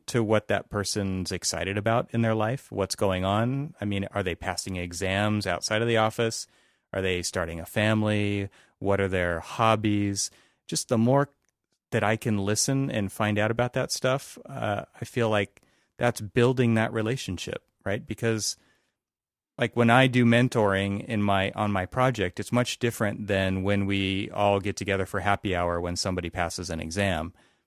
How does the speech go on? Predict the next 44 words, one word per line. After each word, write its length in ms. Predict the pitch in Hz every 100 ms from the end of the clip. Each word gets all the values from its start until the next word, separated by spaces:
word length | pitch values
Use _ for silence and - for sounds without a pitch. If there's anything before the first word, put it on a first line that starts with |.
| _
It's 140 | - 104
a 80 | 95
really 420 | 95 120 135 127
different 360 | 120 113 113
dynamic, 600 | 104 95 110 131 90 - - _ _ _ -
but 180 | 117 110
it 100 | 107
all 280 | 113 117
feeds 400 | 107 - 113 110
each 180 | 104 -
other, 300 | 78 80 -
right? 180 | - 98
Because 540 | 113 - 107 95 87 - _ _
if 140 | 104 120
we 80 |
can 140 | 123 151
have 100 | 143
a 60 |
good 160 | 120 127
time 240 | 123 110
outside 340 | 92 - 123 117
the 120 | 120
office, 300 | 120 143 -
we're 80 | 101
probably 240 | - 123
gonna 120 | 127
have 80 | 104
a 60 | 85
better 340 | 85 87 90
time 380 | - 85 - 101 _ _ -
in 160 | 95
the 120 | 90 87
office. 420 | - - 98 -
And 100 | 98
I 60 |
feel 160 | 95 131
like 180 | 120 -
that 160 | 101
all 400 | - 98 98 95 - _ _
helps 500 | - 110 - - - _ -
make 240 | 104 95
that 320 | - 85 - _ _ _ -
mentorship, 540 | 98 92 90 - 92 - _ _ _ -
uh, 220 | 98 80